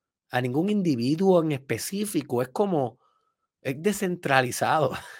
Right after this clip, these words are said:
<laughs> Qué palabra más bonita. Y para ustedes que estudian blockchain, N F T, web tres, tres punto cero, que pronto voy a estar lanzando un proyecto, un producto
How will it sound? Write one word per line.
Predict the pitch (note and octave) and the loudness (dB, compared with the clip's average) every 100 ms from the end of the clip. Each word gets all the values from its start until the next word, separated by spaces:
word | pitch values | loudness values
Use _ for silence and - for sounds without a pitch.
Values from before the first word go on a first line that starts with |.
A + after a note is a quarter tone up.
| - | -16
<laughs> | - C#3+ - B2+ - B2+ - - - - - _ _ _ | -8 -8 -6 -10 -12 -16 -18 -20 -20 -20 -20 _ _ _
Qué | - A2+ | -12 0
palabra | B2+ C#3 D3+ | 2 4 4
más | C#3+ D3 | 2 0
bonita. | C#3 G#2+ A2 G2+ - _ _ _ _ _ _ _ _ _ _ _ _ _ _ - | -2 -2 -4 -8 -12 _ _ _ _ _ _ _ _ _ _ _ _ _ _ -10
Y | |
para | A2 A2 | -4 -2
ustedes | G#2+ A2 B2+ | -2 -2 -2
que | D3 | -4
estudian | C3 C#3 C3 A#2 | -4 0 0 0
blockchain, | G2+ A#2+ C3+ C3 - B2 A#2 A#2 A2+ G#2+ | -2 2 2 0 -4 -2 -2 -4 -6 -8
N | A2 A#2 A#2+ | -6 -6 -6
F | - | -8
T, | - A#2+ B2 A#2+ | -6 -4 -2 0
web | A2+ A#2+ | 0 -2
tres, | - B2 - _ | -6 -8 -10 _
tres | - B2 | -6 -6
punto | - A#2+ A#2 | -4 -8 -6
cero, | A2 C3 C3 B2 G#2 _ _ _ _ _ _ _ | -2 2 2 2 -2 _ _ _ _ _ _ _
que | F#2+ | -12
pronto | F#2+ A2 A#2 B2+ | -6 -6 -2 0
voy | B2+ | 2
a | |
estar | - B2+ | 2 0
lanzando | B2 A#2 A2+ B2 A#2+ | 2 -2 -4 -4 -4
un | A#2+ | -6
proyecto, | A#2+ B2 A#2+ B2+ - A#2+ A#2 G#2 G2 - _ _ _ _ _ _ _ - | -2 0 0 -2 -2 -2 0 -2 -8 -14 _ _ _ _ _ _ _ -18
un | A2+ | -10
producto | B2+ B2+ B2+ B2+ - A#2+ A2+ G2 | 0 2 2 0 0 2 2 -2